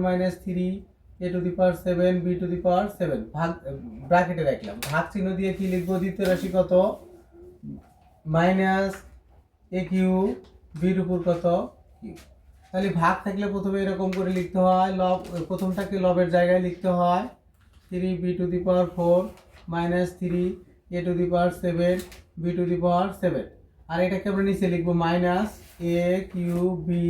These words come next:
তাহলে কি হয়? ভাগের বন্টন বিধি অনুসারে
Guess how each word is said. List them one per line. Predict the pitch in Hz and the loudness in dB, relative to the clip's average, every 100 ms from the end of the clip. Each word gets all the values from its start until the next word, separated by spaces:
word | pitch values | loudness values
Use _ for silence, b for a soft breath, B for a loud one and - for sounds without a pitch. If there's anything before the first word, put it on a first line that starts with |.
| 180 254 - _ - - _ - - - - - _ - - _ - - - _ - _ | 0 -2 -10 _ -20 -20 _ -20 -20 -20 -20 -20 _ -20 -20 _ -20 -20 -20 _ -20 _
তাহলে | 185 202 208 | 0 0 2
কি | 214 190 | 4 4
হয়? | 190 185 214 - - - _ - _ - - - - 156 | 4 2 -2 -10 -20 -20 _ -20 _ -20 -20 -20 -16 -2
ভাগের | 170 208 202 | 2 2 4
বন্টন | 214 208 196 | 2 4 0
বিধি | 185 208 208 | 2 2 2
অনুসারে | 196 202 202 | 2 2 2